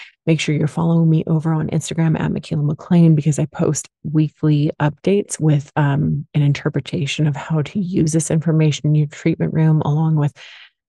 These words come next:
essential oils, crystals, you know, frequencies that are going to help support you,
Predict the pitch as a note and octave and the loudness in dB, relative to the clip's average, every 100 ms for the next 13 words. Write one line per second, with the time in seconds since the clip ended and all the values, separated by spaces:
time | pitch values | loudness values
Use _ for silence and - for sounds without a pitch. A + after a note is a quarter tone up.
0 | _ _ - E3+ D3+ D3+ - E3+ E3 D#3 | _ _ -2 2 2 0 2 6 6 6
1 | D3+ - D3 C#3 - C#3+ D#3+ D#3+ C#3+ C#3+ | 2 -2 -6 -6 -4 -2 -2 -2 -2 0
2 | D3 C#3 - - - D3 C#3+ D3 C#3+ - | -2 -2 -4 -4 -2 -2 0 -2 0 -2
3 | C#3+ - C#3+ D3 C#3 - D3+ D3 - D3 | -2 -2 -2 -2 -2 -6 -4 -6 -4 -4
4 | - C#3+ D#3+ | -2 -2 -2